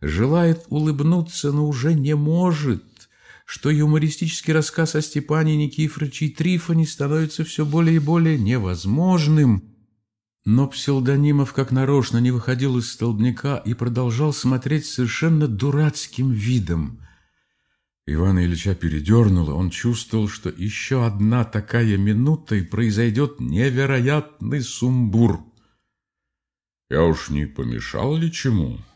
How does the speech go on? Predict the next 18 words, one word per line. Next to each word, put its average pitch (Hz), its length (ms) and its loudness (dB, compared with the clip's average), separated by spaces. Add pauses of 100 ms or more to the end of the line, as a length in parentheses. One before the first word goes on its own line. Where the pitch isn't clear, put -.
(640)
Я 85 240 0
уйду", 107 840 2
едва 73 480 -6
выговорил 78 720 -4
он, 107 220 0
и 101 60 -2
какая-то 113 680 -4
жилка 123 640 -2
затрепетала 117 1120 -2
у 98 100 -4
правого 107 600 -2
края 92 500 -2
его 76 360 -6
губ. 76 280 -10 (960)
Но 123 200 2
Псилдонимов 120 840 2
уже 101 220 0
опомнился. 80 640 -2